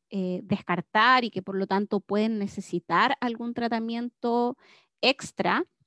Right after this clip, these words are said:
o que sean, eh, mandados, eh, a una, mm, a empresas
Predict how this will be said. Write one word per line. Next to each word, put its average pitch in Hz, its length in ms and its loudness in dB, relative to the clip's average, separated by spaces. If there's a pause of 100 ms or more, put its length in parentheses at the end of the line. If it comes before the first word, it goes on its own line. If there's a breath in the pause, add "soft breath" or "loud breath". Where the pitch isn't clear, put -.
(140)
o 254 280 8
que 233 140 -8
sean, 226 580 0
eh, 196 420 -2
mandados, 202 1040 2 (420)
eh, 196 560 2 (100)
a 202 140 2
una, 202 640 2
mm, 190 240 0 (120)
a 190 160 4
empresas 233 480 2